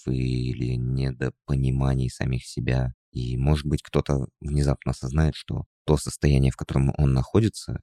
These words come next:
ну, типа, так не должно быть. Ты щас упомянул такую штуку, что, ну, у меня же руки есть, голова на месте, я, типа, здоровый человек, че, я сам не справлюсь? Это очень стереотипное, э, представление,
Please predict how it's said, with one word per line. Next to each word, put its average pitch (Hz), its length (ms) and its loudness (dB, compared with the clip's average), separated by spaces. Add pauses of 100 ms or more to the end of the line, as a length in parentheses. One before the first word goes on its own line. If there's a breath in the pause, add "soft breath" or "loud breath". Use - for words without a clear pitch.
(140)
ну, - 80 -12
типа, - 220 -14
так - 220 0
не 78 140 4
должно 73 380 2
быть. - 280 -4 (240)
Ты 85 280 6 (180)
щас - 360 0
упомянул 82 480 4 (200)
такую 76 280 2
штуку, 120 300 0
что, 71 220 2 (200)
ну, 90 180 6
у - 40 0
меня 85 160 8
же 87 120 6
руки 82 340 0
есть, 98 420 4 (120)
голова 69 460 2
на 78 140 4
месте, 64 420 0
я, 73 300 2
типа, - 280 -4
здоровый 76 460 2
человек, 62 500 -2
че, - 200 -2
я 64 120 2
сам 71 260 -4
не 71 60 -6
справлюсь? 82 560 -2 (180)
Это - 160 4
очень 82 420 4 (180)
стереотипное, 71 1120 2
э, - 120 -4
представление, 73 840 4